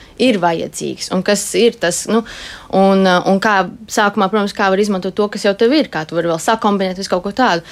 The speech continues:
Tā kā, principā, nu, cilvēkiem es gribētu, lai viņi ir tādi radoši arī ar to, kas viņiem jau ir mājās, un tad, kad iet iepirkties, tad vairāk tomēr tā kā apstādināt sevi uz kādu mirklīti un, un tiešām likt sev padomāt, bet vai man tiešām to vajag,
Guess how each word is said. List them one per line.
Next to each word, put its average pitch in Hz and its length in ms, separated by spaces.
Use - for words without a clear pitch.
Tā 185 140
kā, 170 100
principā, 208 540
nu, 190 120
cilvēkiem 185 500
es 208 100
gribētu, 196 300
lai 196 100
viņi 196 160
ir 190 80
tādi 175 240
radoši 262 540
arī 349 180
ar 330 100
to, 320 220
kas 320 240
viņiem 262 240
jau 226 160
ir 285 160
mājās, 262 640
un 202 120
tad, 214 160
kad 196 180
iet 247 160
iepirkties, 220 560
tad 190 160
vairāk 208 400
tomēr 185 320
tā 175 160
kā 160 140
apstādināt 262 720
sevi 262 240
uz 247 80
kādu 214 300
mirklīti 220 480
un, 190 80
un 202 160
tiešām 208 400
likt 196 160
sev 196 160
padomāt, 196 520
bet 175 280
vai 180 160
man 170 280
tiešām 190 360
to 165 140
vajag, 240 300